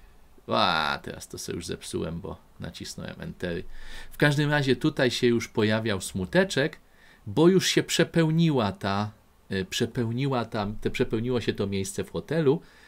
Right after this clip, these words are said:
i już więcej nie przyjmowało na stos. No więc wydaje mi się, że to zadanie jest poprawne. W-, wrzucę je do spoja.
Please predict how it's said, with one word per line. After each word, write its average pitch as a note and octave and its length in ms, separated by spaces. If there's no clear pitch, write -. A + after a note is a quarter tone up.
i D3 100
już D3 160
więcej A#2 360
nie A2 120
przyjmowało F2+ 600
na E2 140
stos. - 420
No A3+ 80
więc D4+ 140
wydaje G3+ 400
mi F#3+ 100
się, F#3 160
że C#3+ 120
to E3+ 160
zadanie C#3 480
jest A#2+ 260
poprawne. G#2+ 760
W-, - 280
wrzucę D3+ 380
je C#3+ 140
do B2 140
spoja. G2+ 680